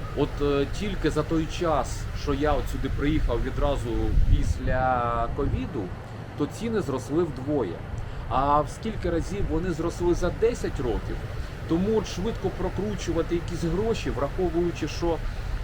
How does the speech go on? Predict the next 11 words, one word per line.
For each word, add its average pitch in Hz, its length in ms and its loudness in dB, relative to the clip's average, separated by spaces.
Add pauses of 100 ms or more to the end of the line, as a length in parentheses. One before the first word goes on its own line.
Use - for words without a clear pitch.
прямо 180 320 2 (180)
дуже 160 180 2
гарну 139 420 0
ділянку, 123 500 0
і - 40 0
щоб 147 200 -2
за 156 100 2
дуже 165 300 0
дешево, 170 520 0 (480)
це 190 360 0
знайти 160 560 -2